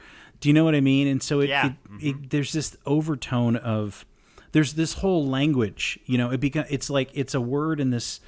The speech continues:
Speaker 1: in this whole language of recovery that just sounds so played out and so, or not even, maybe that's not the right word, but do you know what I mean? That it's
Speaker 2: I know
Speaker 1: not,
Speaker 2: what you mean.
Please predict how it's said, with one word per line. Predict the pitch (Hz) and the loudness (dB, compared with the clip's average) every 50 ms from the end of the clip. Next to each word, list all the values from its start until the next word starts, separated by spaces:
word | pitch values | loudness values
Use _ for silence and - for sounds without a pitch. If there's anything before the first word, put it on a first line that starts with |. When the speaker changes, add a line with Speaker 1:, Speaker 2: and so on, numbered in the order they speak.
| - - - - - | -20 -20 -20 -8 -2
Speaker 1:
in | 131 123 | 0 0
this | 127 120 - | 0 0 0
whole | - 151 147 131 | 0 0 0 2
language | 117 120 123 131 127 123 120 101 110 | 2 2 2 2 2 2 2 0 0
of | 117 107 98 107 101 | -2 -2 -4 -6 -10
recovery | 101 - - - - 131 120 120 113 110 107 | -12 -12 -10 -6 -4 -4 -4 -2 -4 -4 -2
that | 101 107 101 - | -4 -6 -8 -6
just | - 135 120 - - | -6 -6 -6 -6 -6
sounds | - 123 123 123 127 120 117 107 - - - _ _ - - - - - _ | -4 -2 0 0 2 0 0 -2 -4 -10 -10 _ _ -20 -20 -20 -20 -20 _
so | - - - - 135 135 | -10 -6 -2 -2 -2 -2
played | 123 - - - 135 123 120 110 | -2 -6 -8 -4 -2 -2 -2 -2
out | 110 110 113 110 104 98 | -2 -4 -4 -6 -6 -6
and | 104 98 90 | -6 -6 -6
so, | - - - 120 117 117 117 117 117 113 113 - - | -8 -6 -4 -2 -2 0 0 0 -2 -2 -4 -4 -4
or | 127 | -2
not | 147 165 175 180 | 0 0 0 -2
even, | 170 156 - - - - _ - - _ _ | -4 -6 -8 -16 -20 -20 _ -20 -20 _ _
maybe | 143 147 156 151 | 0 2 2 4
that's | 139 135 139 - - | 2 2 -2 -2 -2
not | 135 123 110 - | -2 -2 -2 -4
the | 117 | -4
right | 104 104 101 98 | -2 -2 -2 -2
word, | 104 107 104 104 | -2 -4 -4 -4
but | 113 113 113 | -6 -8 -6
do | - 139 | -4 0
you | 139 143 | 2 2
know | 151 160 | 4 4
what | 175 175 156 | 2 2 2
I | 135 | 2
mean? | 127 123 123 127 131 135 131 | 2 2 2 2 2 2 2
That | 120 117 | 0 0
it's | 113 117 143 156 | -2 -2 -2 0
Speaker 2:
I | - | 0
know | - | 0
Speaker 1:
not, | 120 120 120 123 123 117 | 0 2 0 -2 -2 -4
Speaker 2:
what | 107 104 | -6 -6
you | 104 104 110 | -6 -8 -10
mean. | 117 | -14